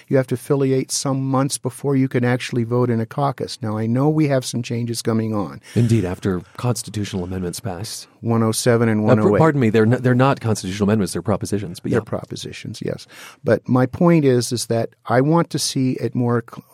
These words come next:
Speaker 1: uh, inclusive. I want to see a fifty-state strategy. Um, I support Keith Ellison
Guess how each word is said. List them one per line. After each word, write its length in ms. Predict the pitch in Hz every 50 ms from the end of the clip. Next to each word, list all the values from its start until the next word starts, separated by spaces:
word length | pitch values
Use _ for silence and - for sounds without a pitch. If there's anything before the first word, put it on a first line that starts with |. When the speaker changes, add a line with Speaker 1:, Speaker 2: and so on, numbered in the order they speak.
| -
Speaker 1:
uh, 120 | 110 101 95
inclusive. 580 | - 113 107 107 - - 123 120 - 185 175 151
I 80 | 143 131
want 240 | 123 117 117 117
to 80 | - 117
see 220 | - - - 117
a 80 | 107 101
fifty-state 840 | - - - 131 131 - - 127 - - - - 123 120 123 120 _ _ _ -
strategy. 800 | - - - - 107 104 104 110 123 127 - 165 175 190 196 _ - - - - - - - _ - -
Um, 400 | 110 107 104 98 98 98 - - _ _ - 87
I 320 | 85 90 92 98 95 95 - - _ -
support 560 | - - - 98 - - - 120 117 - -
Keith 260 | - 131 123 123 - -
Ellison 560 | - 117 120 135 151 - - 160 151 151 156